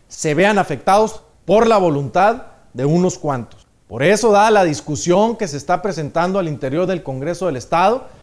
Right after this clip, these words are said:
he decidido, basado en el artículo dieciséis de la Ley del Presupuesto de Egresos y en congruencia con la Constitución Política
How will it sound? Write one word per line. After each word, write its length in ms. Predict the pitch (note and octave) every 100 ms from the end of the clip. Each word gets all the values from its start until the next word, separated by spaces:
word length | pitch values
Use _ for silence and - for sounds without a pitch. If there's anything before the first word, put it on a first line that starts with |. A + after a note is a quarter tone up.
| _
he 160 | G3+ A#3+
decidido, 580 | A#3+ F3+ E3+ F#3 A#2+ G#2 - - _
basado 460 | G#2+ A2+ E3+ G#3
en 80 | G3+
el 140 | E3+ C#3
artículo 480 | B2 F#3 G#3 F#3
dieciséis 640 | C#3+ C#3 C#3 B2 F3 G#3 A3
de 80 | F#3+
la 140 | C#3
Ley 120 | C#3+
del 180 | F3 F3+
Presupuesto 640 | D#3+ C3 A#2+ E3 F#3+ F#3 E3+
de 80 | C3
Egresos 580 | C#3+ G#3 G#3 B2 - _ _ _ -
y 120 | F3
en 120 | F3
congruencia 720 | E3+ D#3 C#3+ F#3 B3+ A3+ A3
con 100 | D#3
la 120 | C#3
Constitución 640 | A#2 C3 - C#3 B2+ F3 F#3+
Política 720 | E3 E3 F3+ F#3+ - C3+ A2